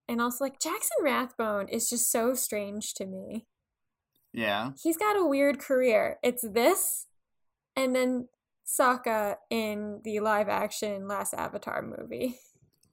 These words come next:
Speaker 2: Oh,
Speaker 1: Last
Speaker 2: no.
Speaker 1: Airbender, yeah.
Speaker 2: Oh, man.
Speaker 1: And in that movie, he also equally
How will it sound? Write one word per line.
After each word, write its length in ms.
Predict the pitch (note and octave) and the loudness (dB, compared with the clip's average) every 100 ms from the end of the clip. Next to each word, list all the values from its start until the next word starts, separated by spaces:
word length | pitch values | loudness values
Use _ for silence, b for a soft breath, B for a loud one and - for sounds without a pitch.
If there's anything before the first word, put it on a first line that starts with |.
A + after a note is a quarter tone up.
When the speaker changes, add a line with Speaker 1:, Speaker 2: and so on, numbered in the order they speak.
| _ _ - | _ _ 2
Speaker 2:
Oh, 500 | E3 F3 C#3+ C3+ A2+ | 6 8 8 8 6
Speaker 1:
Last 260 | A2 G#3+ A#3+ | 4 4 4
Speaker 2:
no. 40 | |
Speaker 1:
Airbender, 680 | G#3+ G#3 G3+ G#3+ G#3+ - - - | 4 4 2 0 0 0 -2 -2
yeah. 400 | A#3+ F#3+ - B3 B3 _ _ _ _ _ _ _ _ _ _ _ _ - | 0 2 0 -4 -8 _ _ _ _ _ _ _ _ _ _ _ _ -6
Speaker 2:
Oh, 260 | C3 A#2+ G#2 | -2 0 0
man. 500 | G#2 A2+ A#2+ A#2 - | -4 -4 -4 -4 0
Speaker 1:
And 140 | B3+ | 2
in 100 | C4 | 4
that 180 | C4+ C4 | 4 2
movie, 300 | C4 B3+ C4 | 2 2 -2
he 200 | B3 B3+ | -2 0
also 400 | - A3+ A#3 G#3 - | 2 2 0 -2 -2
equally 680 | A3+ A#3 G#3+ G3+ F#3+ F#3+ | -4 0 0 2 0 -4